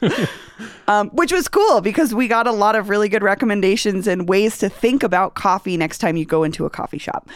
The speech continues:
Speaker 2: Um, we're also gonna talk about tipping. We have done two episodes on this now, Paul.
Speaker 1: Mm-hmm.
Speaker 2: This will be our third. It was, it was very,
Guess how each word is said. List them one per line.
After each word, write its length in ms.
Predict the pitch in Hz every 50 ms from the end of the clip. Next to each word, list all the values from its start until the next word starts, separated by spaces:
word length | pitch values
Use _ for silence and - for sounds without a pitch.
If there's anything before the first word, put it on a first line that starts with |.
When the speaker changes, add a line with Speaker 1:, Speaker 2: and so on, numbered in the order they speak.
| - - - - - - -
Speaker 2:
Um, 240 | 202 208 180 175 175
we're 140 | 170 208 208
also 200 | 202 208 - 226
gonna 160 | 208 233 226
talk 200 | - 240 208 196
about 260 | 202 233 240 - - _ _ _
tipping. 640 | - - 233 190 - - 170 147 180 247 302 370 - - - - - - _ - _ _ -
We 140 | 196 202 208
have 160 | 185 175 -
done 480 | 190 175 165 165 160 156 156 151 160 - _ _ _ _ _ _ -
two 220 | - 285 320 427
episodes 420 | 453 466 - - - 453 440 -
on 140 | 440 440 440
this 200 | 440 440 - -
now, 140 | 453 440 440
Paul. 280 | - 453 453 466 480 - _ _ _ _ -
Speaker 1:
Mm-hmm. 240 | 139 127 127 147 208 - - _ _ _ _ _ -
Speaker 2:
This 220 | - 208 - -
will 60 | 220 185
be 120 | 196 190
our 140 | 180 180 185
third. 360 | - - 202 175 165 160 160
It 120 | 160 143
was, 200 | 151 170 165 - - - _
it 60 | 180
was 180 | 180 180 175 190
very, 680 | 180 180 185 202 208 208 202 202 196 196 196 190 190